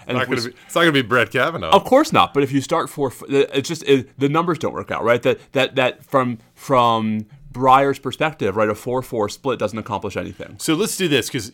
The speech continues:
Speaker 2: I, you already know that I think he's, he's gonna lose
Speaker 1: Yeah.
Speaker 2: on the merits either way, so I don't think it matters much. But let's be clear about what the particular issue is that Breyer is
Speaker 1: Right.
Speaker 2: flagging.
Speaker 1: So, so, so there's a little bit of a, there's a little bit of a gap between what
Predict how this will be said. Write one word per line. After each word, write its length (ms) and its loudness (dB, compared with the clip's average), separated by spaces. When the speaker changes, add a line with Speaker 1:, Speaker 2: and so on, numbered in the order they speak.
Speaker 2:
I, 160 -6
you 180 -2
already 160 4
know 200 4
that 120 -2
I 120 4
think 240 -6
he's, 340 -8
he's 240 -6
gonna 220 -4
lose 420 -4
Speaker 1:
Yeah. 260 -6
Speaker 2:
on 120 -4
the 80 -6
merits 280 -2
either 140 -8
way, 240 0
so 180 -8
I 60 -4
don't 120 -8
think 120 -14
it 40 -16
matters 280 -6
much. 300 -10
But 260 4
let's 180 -2
be 120 -4
clear 200 -2
about 280 0
what 240 -4
the 80 -12
particular 480 -10
issue 360 -6
is 280 -6
that 160 -10
Breyer 320 -2
is 40 -2
Speaker 1:
Right. 140 2
Speaker 2:
flagging. 540 0
Speaker 1:
So, 240 4
so, 40 -8
so 140 -2
there's 160 0
a 60 2
little 280 2
bit 120 0
of 100 2
a, 260 2
there's 140 -4
a 60 -2
little 240 0
bit 100 -8
of 60 -8
a 60 -6
gap 360 2
between 800 -6
what 320 -2